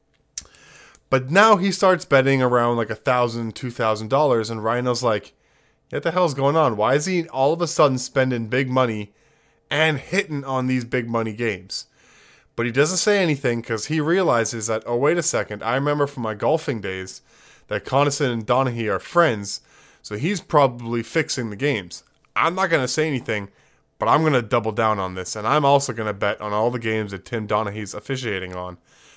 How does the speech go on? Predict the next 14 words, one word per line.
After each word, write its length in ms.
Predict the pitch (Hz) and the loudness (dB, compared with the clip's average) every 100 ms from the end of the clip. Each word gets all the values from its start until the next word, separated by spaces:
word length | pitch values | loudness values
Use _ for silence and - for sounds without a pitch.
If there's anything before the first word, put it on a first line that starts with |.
| - | -14
So 160 | - | -6
whatever 300 | 104 120 135 | 0 4 4
outcome 380 | 143 131 127 117 | 4 0 0 -6
Connaughton 520 | - 147 165 - 127 | 0 2 2 -2 -4
bets, 360 | 107 101 - - _ - - - | -2 -2 -2 -8 _ -20 -20 -20
if 160 | 98 - | -6 4
Donaghy's 440 | 131 143 131 139 | 4 4 0 -2
officiating, 680 | 127 165 147 131 104 98 98 _ _ | -2 -4 -2 -2 -2 -4 -10 _ _
I 140 | - 117 | -2 0
am 120 | 120 | 0
also 320 | 120 120 - 117 | 2 0 0 -2
betting 340 | 107 101 104 | 0 0 0
that 160 | 101 92 | -2 -2
outcome." 380 | 90 - 87 | -4 -8 -20